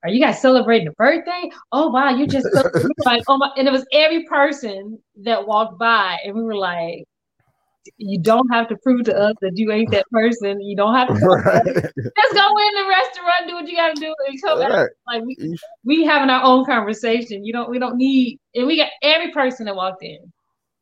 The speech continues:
Speaker 1: had
Speaker 2: Yeah, just
Speaker 1: something to us.
Speaker 2: just shut the fuck up. Let me eat my appetizer.
Speaker 1: <laughs> Right, let me eat my
Speaker 2: <laughs>
Speaker 1: food.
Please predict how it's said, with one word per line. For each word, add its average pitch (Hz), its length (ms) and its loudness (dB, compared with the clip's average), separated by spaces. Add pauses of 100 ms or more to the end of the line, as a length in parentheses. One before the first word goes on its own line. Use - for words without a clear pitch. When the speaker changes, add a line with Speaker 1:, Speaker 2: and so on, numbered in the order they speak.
(840)
Speaker 1:
had 202 180 2
Speaker 2:
Yeah, - 140 -12
just - 220 -16
Speaker 1:
something 170 240 -12
to 170 240 -12
us. 165 140 -20 (640)
Speaker 2:
just - 280 -16
shut 160 180 2
the - 60 -4
fuck 175 260 0
up. 160 140 2
Let 143 160 4
me 147 120 -2
eat 143 60 -4
my 135 160 2
appetizer. - 400 -2 (140)
Speaker 1:
<laughs> - 100 -18
Right, 339 220 2
let 571 200 4
me - 140 4
eat 403 60 -4
my - 160 4
Speaker 2:
<laughs> 403 320 -6
Speaker 1:
food. 254 220 -8